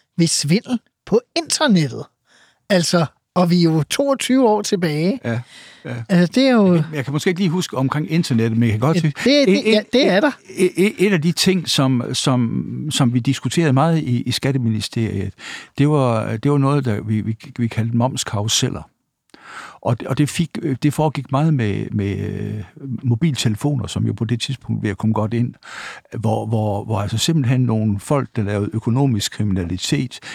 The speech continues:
Speaker 2: de, øh, de, de købte mobiltelefoner, og, øh, så kunne man jo få, i nogle situationer, kunne du jo få momsen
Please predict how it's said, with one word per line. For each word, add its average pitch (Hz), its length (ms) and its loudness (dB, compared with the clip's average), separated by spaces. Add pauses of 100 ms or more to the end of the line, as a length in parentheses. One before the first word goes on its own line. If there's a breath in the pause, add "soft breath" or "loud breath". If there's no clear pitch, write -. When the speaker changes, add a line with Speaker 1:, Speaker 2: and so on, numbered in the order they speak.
(320 loud breath)
Speaker 2:
de, 127 240 4
øh, 92 440 -4
de, 139 100 2
de 120 200 -6
købte - 280 -4
mobiltelefoner, 123 880 -2 (560 loud breath)
og, 104 580 0
øh, 107 460 -6
så 156 140 0
kunne 135 200 -2
man 120 140 2
jo 110 160 0
få, 107 360 -2
i 101 240 0
nogle 135 180 2
situationer, 107 540 -2
kunne - 180 -8
du 104 100 -2
jo 90 80 -4
få 101 180 -4
momsen 110 560 0